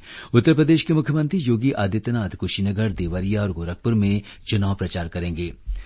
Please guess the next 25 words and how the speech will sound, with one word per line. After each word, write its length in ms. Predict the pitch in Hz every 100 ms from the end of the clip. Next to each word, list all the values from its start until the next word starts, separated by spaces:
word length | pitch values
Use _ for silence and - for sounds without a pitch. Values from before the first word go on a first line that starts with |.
| - 104
दूसरी 320 | 123 113 143
ओर 120 | 143
समाजवादी 600 | 135 101 90 85 90 90
पार्टी 300 | 87 85 85
प्रमुख 320 | - 92 104
अखिलेश 420 | 87 - 85 80 85
यादव 320 | 82 98 123 - -
दुद्धी 320 | 87 98 95 127
विधानसभा 500 | 95 92 85 87 87
क्षेत्र 340 | - 113 107
में 140 | 110
पार्टी 340 | 107 87 82 90
उम्मीदवार 400 | 82 82 85 117
के 160 | 110
लिए 280 | 90 90 90 - - -
प्रचार 340 | 92 90 85
करेंगे, 480 | 85 92 107 104 117 - - 101
जहां 180 | 110
चुनाव 300 | 120 120 135
के 240 | 127 85 82 -
अंतिम 400 | 117 117 117 143
चरण 340 | 139 95 92 87
में 160 | 98 101
उपचुनाव 420 | 107 - 90 87 -
होगा। 300 | 92 92 85